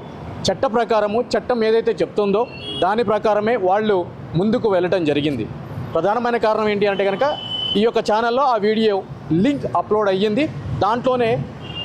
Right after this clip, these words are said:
విద్వేషపూరితమైనటువంటి ప్రసంగం ఉంది అని చెప్పి భావించబడుతున్నారు కాబట్టి దానికి సంబంధించి వాళ్ళు అడగడం జరిగింది. దానికి సంబంధించే ఈరోజు వీళ్ళు రావడం జరిగింది.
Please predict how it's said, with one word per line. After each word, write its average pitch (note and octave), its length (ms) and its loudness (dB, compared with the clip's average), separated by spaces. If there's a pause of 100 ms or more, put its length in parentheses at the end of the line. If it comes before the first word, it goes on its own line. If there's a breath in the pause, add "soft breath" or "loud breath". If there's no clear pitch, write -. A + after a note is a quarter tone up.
(240)
విద్వేషపూరితమైనటువంటి A3+ 1200 2 (100)
ప్రసంగం A#3 560 2 (220)
ఉంది A#3 260 4 (100)
అని G#3+ 180 0
చెప్పి G3 220 0 (140)
భావించబడుతున్నారు F#3+ 1300 0
కాబట్టి D#3 320 0 (480)
దానికి A#3 260 2 (100)
సంబంధించి G#3 460 0
వాళ్ళు F#3+ 160 2
అడగడం D3+ 300 0
జరిగింది. A2+ 320 -6 (500)
దానికి A3+ 300 2
సంబంధించే A3 520 2 (500)
ఈరోజు A3 300 4
వీళ్ళు G3 180 2
రావడం G#3 300 2
జరిగింది. G#3 320 2